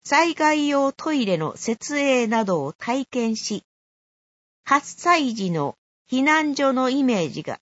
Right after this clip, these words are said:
少し持てるようになった。防災について考える良い機会となったので、今後も参加したいと話し、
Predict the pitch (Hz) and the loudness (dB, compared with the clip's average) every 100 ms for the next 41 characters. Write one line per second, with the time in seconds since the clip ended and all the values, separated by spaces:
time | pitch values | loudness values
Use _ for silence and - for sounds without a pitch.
0 | _ - - 294 294 247 233 233 240 - | _ -16 -4 -2 -2 -2 -2 0 -2 -2
1 | 320 277 226 214 170 160 156 202 208 _ | -2 0 0 0 0 -2 -4 -4 -6 _
2 | - - _ _ _ _ _ _ _ _ | -18 -18 _ _ _ _ _ _ _ _
3 | 233 302 330 302 302 285 277 - 277 240 | 0 0 0 0 0 0 -2 -4 -4 -4
4 | 196 202 220 247 269 254 247 226 190 175 | -2 -2 -2 -2 -2 0 2 2 0 -2
5 | 190 _ _ _ 226 294 285 214 - - | -6 _ _ _ -2 0 2 -2 -6 -6
6 | 262 339 302 233 190 202 233 - 190 175 | -4 0 -2 -2 -2 -2 -2 -4 -8 -6
7 | 170 165 165 - _ _ _ - 247 269 | -4 -4 -6 -8 _ _ _ -2 2 2
8 | 254 247 226 226 - - 196 277 - 277 | 2 2 4 2 -2 -8 -4 -4 -2 -4
9 | 277 - 277 254 196 _ _ _ _ _ | -4 -6 -4 -4 -6 _ _ _ _ _
10 | _ 196 196 226 220 220 - 165 | _ -6 -2 0 0 -2 -6 -10